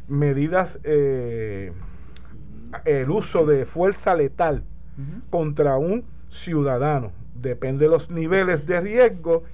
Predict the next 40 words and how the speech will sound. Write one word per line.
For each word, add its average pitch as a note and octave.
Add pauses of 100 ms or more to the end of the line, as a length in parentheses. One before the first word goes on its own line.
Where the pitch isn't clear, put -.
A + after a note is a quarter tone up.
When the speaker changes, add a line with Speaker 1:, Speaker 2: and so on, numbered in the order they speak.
(120)
Speaker 1:
y E3
peligrosidad, F3+ (600)
eh, C#3
pues C3 (140)
tiene E3+
distintos D#3+
protocolos G3+
de C#3 (140)
cómo G3+
va E3
a F#3
actuar A3
con C3+
este E3+
ser C#3
humano. A2 (360)
En D3+
el C3+
caso D3
de F3
los F#3
policías, F3
me F#3+
parece C#3
fue D#3
que, D#3
que F3
los D3+
sorprendieron, G2+
de -
verdad. G#2+ (720)
Ya C#3
en D3
la B2
primera B2
intervención, E3
ya A2+
en A2+
la B2+
segunda, F3